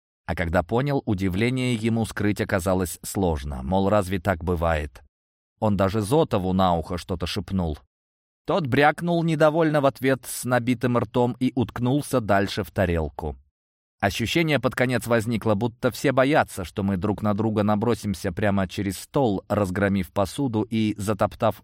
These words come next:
всю еду. Но мне-то уже нечего доказывать, а вот Олег, похоже, не все вопросы уладил. Когда, закончив трапезу и убедившись, что все уже поели,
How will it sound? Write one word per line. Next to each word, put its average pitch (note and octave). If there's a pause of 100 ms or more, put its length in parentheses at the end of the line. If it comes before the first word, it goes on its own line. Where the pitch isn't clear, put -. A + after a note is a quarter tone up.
всю -
еду. G2 (100)
Но A2
мне-то G#2+
уже E2+
нечего F2+
доказывать, D#2
а G2+
вот F#2+
Олег, G2+
похоже, A#2
не A#2
все E2+
вопросы D#2+
уладил. E2 (180)
Когда, F2+
закончив C3+
трапезу C3
и A2+
убедившись, A2
что F#2
все A2
уже F#2+
поели, G2